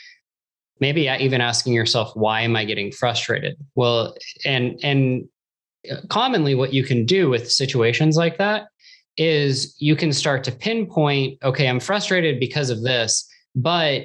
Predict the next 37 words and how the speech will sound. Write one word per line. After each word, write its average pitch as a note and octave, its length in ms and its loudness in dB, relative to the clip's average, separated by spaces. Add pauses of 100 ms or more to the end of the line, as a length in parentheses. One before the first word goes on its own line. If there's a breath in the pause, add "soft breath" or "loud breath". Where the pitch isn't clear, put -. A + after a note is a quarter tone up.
if C#3 240 0
you C3+ 120 4
look C#3+ 240 2
at, B2+ 320 0
"Okay, B2 520 0
what D#3 280 0
can E3 520 0
I C3 240 0
do B2+ 580 2
about A2+ 500 -4
that? G#2 360 -2
Like, A#2 260 -2
what E3+ 320 2
can D#3 580 0
I C3 260 0
work B2 420 2
on?" G#2 500 -2 (580 loud breath)
You B2+ 100 2
know, A2 160 2
I've A#2 160 0
had D3+ 180 0
my B2+ 180 2
own B2+ 160 0
struggles A#2 480 2
of A2 140 -2
trying A#2 340 0
to G#2+ 380 0 (460)
get C3+ 260 0
through C3+ 480 2
this A2+ 200 -2
aggravation A2+ 840 0
of, G2+ 400 -2
of A2+ 240 0
all A2+ 160 0
these A2 240 0
stages. A#2 600 -2 (760 loud breath)
And B2+ 460 0